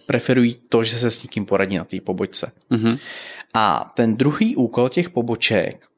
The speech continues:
Speaker 1: je, buď, může to znít trošku zvláštně, ale je to ta fyzická přítomnost na tom náměstí v těch městech.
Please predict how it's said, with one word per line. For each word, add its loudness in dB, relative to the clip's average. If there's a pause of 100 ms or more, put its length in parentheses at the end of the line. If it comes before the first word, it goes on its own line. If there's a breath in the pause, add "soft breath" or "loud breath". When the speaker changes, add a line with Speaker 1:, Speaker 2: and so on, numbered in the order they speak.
(320 soft breath)
Speaker 1:
je, 2 (140)
buď, -10 (200)
může 2
to 4
znít 0
trošku 0 (1300 soft breath)
zvláštně, 0 (600 loud breath)
ale 2
je 0
to 2
ta -2
fyzická 0
přítomnost 0
na 2
tom 2
náměstí 0
v -8
těch -2
městech. -2